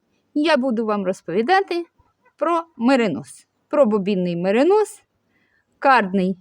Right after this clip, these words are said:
і гребінний меринос, про ті артикули, з якими я мала справу, про їхні властивості,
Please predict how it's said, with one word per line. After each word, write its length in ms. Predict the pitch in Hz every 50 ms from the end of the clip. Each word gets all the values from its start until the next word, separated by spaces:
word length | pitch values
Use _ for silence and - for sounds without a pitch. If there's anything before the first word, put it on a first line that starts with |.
| _ _
і 160 | - 233 233 208
гребінний 600 | 165 185 170 180 147 156 165 185 254 370 403 392
меринос, 720 | 392 392 370 359 359 349 339 349 359 330 - - - _ _ _ _ _ _ _ _ _ _ _ _ _
про 200 | - - 277 254
ті 200 | 247 - 262 247
артикули, 540 | 220 214 214 - 226 202 - 220 202 190 185
з 60 | 170
якими 360 | 196 185 - 208 185 185 180 180
я 100 | 170 170
мала 320 | 165 160 156 151 165 175
справу, 520 | - - - 339 392 427 403 392 392 370 - _ _ _
про 120 | - 226 214
їхні 360 | 196 185 190 - 185 160 151
властивості, 960 | 160 185 226 247 - - - 403 392 381 370 302 - - - 311 320 311